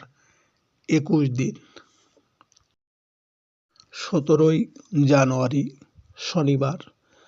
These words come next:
বৃষ রাশির আজকের রাশিফল। বৃষ রাশির জাতক জাতিকাদের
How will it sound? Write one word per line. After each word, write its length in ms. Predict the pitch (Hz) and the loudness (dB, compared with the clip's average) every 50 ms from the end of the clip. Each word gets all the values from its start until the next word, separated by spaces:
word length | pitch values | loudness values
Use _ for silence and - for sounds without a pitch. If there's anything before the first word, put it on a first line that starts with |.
| _ _ _ _ - | _ _ _ _ -18
বৃষ 340 | 220 - - 185 - - 185 | -8 -2 0 0 2 2 2
রাশির 400 | 180 170 165 - - 143 143 147 | 4 4 2 2 0 0 0 0
আজকের 440 | 139 143 - - - - - 202 - - - _ - - 110 127 | 0 0 -4 -8 -10 -8 -8 -8 -8 -10 -14 _ -12 -8 -2 0
রাশিফল। 540 | 143 139 127 - 160 135 - - 175 - - - _ _ _ - - - _ - - - - _ _ _ _ - | 2 2 2 0 -2 -6 -6 -8 -10 -14 -14 -18 _ _ _ -20 -20 -20 _ -20 -20 -20 -20 _ _ _ _ -12
বৃষ 220 | 208 170 - - 190 | -8 -6 -2 2 2
রাশির 300 | 175 170 139 190 165 131 | 2 4 2 0 0 2
জাতক 480 | 123 143 135 131 - - 170 156 151 | 4 4 4 2 2 0 0 0 2
জাতিকাদের 560 | 143 156 160 135 202 131 - 160 135 147 147 | 0 0 0 0 -2 -2 -2 0 2 2 2